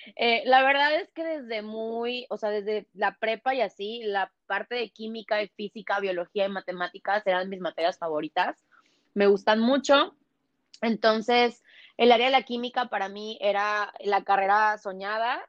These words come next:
Eh, yo estudié la carrera aquí en la uadi en el dos mil diez, entro, salgo dos mil quince,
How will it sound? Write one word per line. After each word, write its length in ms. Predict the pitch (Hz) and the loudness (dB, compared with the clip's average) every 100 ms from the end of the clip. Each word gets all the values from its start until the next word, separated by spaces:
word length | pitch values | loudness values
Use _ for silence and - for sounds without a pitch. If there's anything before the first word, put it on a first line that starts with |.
| _ | _
Eh, 500 | - 202 196 196 196 196 | -12 -8 -6 -8 -10 -10
yo 140 | 208 | -4
estudié 280 | 240 - 269 | -4 -4 -2
la 100 | 269 | -2
carrera 640 | 254 208 220 220 226 269 - | -2 -2 0 0 0 0 -4
aquí 220 | 202 208 | -10 -8
en 60 | 208 | -8
la 100 | 208 | -4
uadi 540 | 202 214 220 247 359 _ | -2 0 -2 -6 -10 _
en 180 | 208 202 | -12 -6
el 220 | 190 185 | -4 -2
dos 160 | 185 185 | -4 -4
mil 180 | 196 196 | -6 -2
diez, 340 | 196 220 - _ _ _ _ _ _ _ - | 0 0 -4 _ _ _ _ _ _ _ -2
entro, 380 | 233 226 226 254 | -2 2 2 2
salgo 220 | 220 208 | 2 2
dos 160 | 196 | 2
mil 180 | 196 185 | -2 -8
quince, 480 | - 262 262 240 269 | -6 -4 0 0 0